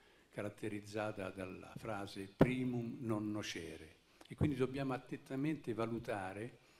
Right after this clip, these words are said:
quello che andiamo a fare con il nostro approccio chirurgico. Dobbiamo essere assolutamente certi che il risultato del nostro trattamento offrirà al paziente più benefici che rischi.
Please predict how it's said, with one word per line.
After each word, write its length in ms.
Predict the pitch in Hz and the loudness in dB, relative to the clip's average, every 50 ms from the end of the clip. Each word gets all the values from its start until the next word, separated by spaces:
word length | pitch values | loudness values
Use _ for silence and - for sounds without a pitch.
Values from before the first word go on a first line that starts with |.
| - - - - - - | -20 -20 -20 -20 -20 -4
quello 340 | - - 147 143 139 131 113 | 2 4 4 6 6 4 2
che 120 | - 120 120 | 4 2 2
andiamo 800 | 117 117 117 123 131 131 123 117 110 110 104 95 95 107 - - - - - - - - - - - - - | 2 2 2 4 4 4 4 4 2 2 0 -2 -4 -6 -8 -16 -20 -20 -20 -20 -20 -20 -20 -20 -20 -12 -4
a 80 | - 110 | 0 2
fare 420 | - - - 135 123 120 123 113 | 2 4 4 4 4 6 4 4
con 180 | 110 117 117 120 | 4 4 2 4
il 100 | 123 127 | 4 4
nostro 840 | 127 127 123 117 - - - - - - - 110 110 110 - - - - - - - - - - | 4 6 6 4 4 2 -2 -6 -10 -6 0 0 0 0 0 -4 -10 -16 -20 -20 -20 -20 -16 -10
approccio 760 | - 107 - - - 120 110 104 - - - - 113 - - | -8 -4 4 6 8 8 8 6 4 0 -2 -2 -2 -4 -2
chirurgico. 600 | - 117 107 95 92 87 82 - - - - - - - - - - _ _ _ - - - | 2 2 2 2 2 -4 -6 -8 -10 -14 -16 -16 -18 -20 -20 -20 -20 _ _ _ -20 -8 -2
Dobbiamo 380 | - 110 110 135 131 127 127 | -2 2 4 4 4 6 4
essere 300 | 131 131 123 - - 113 | 4 2 2 2 2 0
assolutamente 920 | 104 - - - 117 107 107 113 120 127 123 120 - - 104 98 - - - - | 0 0 0 0 0 2 2 4 4 2 0 0 -2 -4 -4 -4 -4 -6 -10 -6
certi 680 | - - 104 98 95 90 90 - - - - 117 - - - - - - - - - - - - | -2 0 0 0 0 -2 -6 -10 -12 -10 -10 -10 -10 -10 -16 -20 -20 -20 -20 -20 -20 -20 -20 -8
che 440 | - - 131 123 120 117 - - - - - - - | 0 4 4 6 4 4 0 -4 -14 -16 -14 -4 2
il 120 | 127 117 | 2 4
risultato 520 | 107 110 110 127 117 - 131 127 117 113 107 | 4 2 0 0 2 4 4 4 4 4 4
del 140 | 107 107 110 | 4 4 4
nostro 380 | 120 123 117 - - 117 110 | 4 2 2 0 0 -4 -4
trattamento 680 | 98 107 107 - - 131 123 127 123 117 113 - 123 127 | -4 -4 -6 -6 -2 0 2 2 2 0 0 0 4 6
offrirà 580 | 131 127 131 - - - 117 104 98 101 92 95 | 6 6 4 0 -4 -2 -2 0 0 0 0 0
al 100 | 95 - | 0 4
paziente 680 | - - - - - - 117 110 107 95 - - 104 | 4 4 4 4 0 2 2 2 2 0 -2 -4 -4
più 200 | - - 107 - | -2 0 -2 0
benefici 640 | - - 113 104 107 101 101 - 101 - - 104 92 | 2 2 2 2 2 0 0 -2 -4 -4 -4 -4 -4
che 120 | 98 95 | -4 -4
rischi. 560 | 85 85 90 90 82 - - - - - 101 | -4 -6 -8 -8 -8 -8 -10 -14 -14 -16 -16